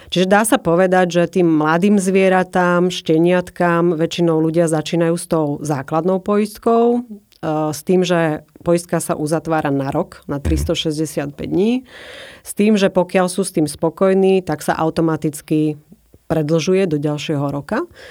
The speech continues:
Speaker 1: Pokiaľ by uznali za vhodné, že počas toho roka prečerpali ten limit, ktorý z poisťovne majú, tak sa dá vlastne v ďalšom roku si kúpiť tú vyššiu poistku.
Speaker 2: Mhm.
Speaker 1: Takto to väčšinou tí ľudia skúšajú a testujú, pretože neviete veľmi dopredu odhadnúť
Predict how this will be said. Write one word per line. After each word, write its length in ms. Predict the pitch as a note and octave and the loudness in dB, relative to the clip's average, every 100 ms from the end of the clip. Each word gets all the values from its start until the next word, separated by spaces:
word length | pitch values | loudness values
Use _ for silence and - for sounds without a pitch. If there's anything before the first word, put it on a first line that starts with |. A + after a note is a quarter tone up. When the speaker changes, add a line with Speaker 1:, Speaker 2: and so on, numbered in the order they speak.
| - - | -20 -4
Speaker 1:
Pokiaľ 340 | F#3 G3+ B3+ A3 | 0 2 4 4
by 100 | F#3 F#3 | 4 2
uznali 680 | F3+ F3 F#3+ F3+ F3 E3+ | 2 2 2 4 4 2
za 240 | F3 E3 E3 | 2 0 2
vhodné, 320 | E3+ E3+ D#3+ | 0 0 0
že 80 | D#3+ | 0
počas 380 | D#3+ E3 E3+ - | -2 -2 -4 -2
toho 240 | F3+ E3 | -2 0
roka 240 | D#3+ D3+ D#3+ | 0 -2 -4
prečerpali 720 | D#3+ D#3+ E3 F#3 F3+ D3+ D3+ | -2 -2 0 -2 0 -2 -2
ten 240 | D3 D3+ | -2 -2
limit, 320 | D3 E3 E3 | 0 0 -2
ktorý 240 | - E3 D3+ | -4 -6 -4
z 80 | D3 | -6
poisťovne 640 | D3+ D3 D3 E3 D3+ D3+ | -4 -4 -4 -4 -2 -2
majú, 400 | C#3 C#3 F#3 D4 | -4 -2 -2 -2
tak 240 | D#4+ F3 | -2 -6
sa 160 | - F3 | -4 -4
dá 240 | D#3+ E3+ | 0 0
vlastne 400 | E3 E3 D#3+ E3+ | 2 0 0 -2
v 40 | D3 | -2
ďalšom 420 | D3 D3 D3 D#3 | -2 -2 -2 -2
roku 240 | D3+ D3+ D#3+ | -2 -4 -6
si 160 | - | -6
kúpiť 400 | C#3+ D#3 D3 D3+ | -4 -4 -4 -6
tú 160 | - D3 | -4 -2
vyššiu 320 | C#3 - D#3 | -2 -2 -4
poistku. 480 | D3 C#3+ D3 - - | -4 -8 -10 -12 -14
Speaker 2:
Mhm. 180 | D3 - | -14 -6
Speaker 1:
Takto 280 | F3 D3+ F#3 | -2 0 -2
to 120 | F3 E3 | 0 0
väčšinou 440 | D#3 E3 E3+ D#3 | 0 0 0 0
tí 160 | D#3 D3+ | -2 0
ľudia 480 | D#3 D#3+ D3+ D3 | 0 0 -2 -4
skúšajú 640 | - - D3 C#3+ E3+ D#3+ E3 | -8 -6 -4 -2 0 0 0
a 160 | E3 | -4
testujú, 720 | D3+ D3 - - F3 F#3 G3 G#3+ - - - - | -4 -6 -4 0 2 2 0 -4 -12 -20 -20 -8
pretože 380 | D#3+ D3+ F3+ | -4 0 2
neviete 420 | F3+ E3+ F3+ F3+ D#3+ | 4 4 2 2 2
veľmi 240 | D#3+ D#3+ | 2 2
dopredu 400 | D3+ D3+ E3+ E3 | 0 0 0 -2
odhadnúť 800 | - D3+ D3 D#3+ D3 D#3 D3+ - | -2 -2 0 0 0 -2 -2 -8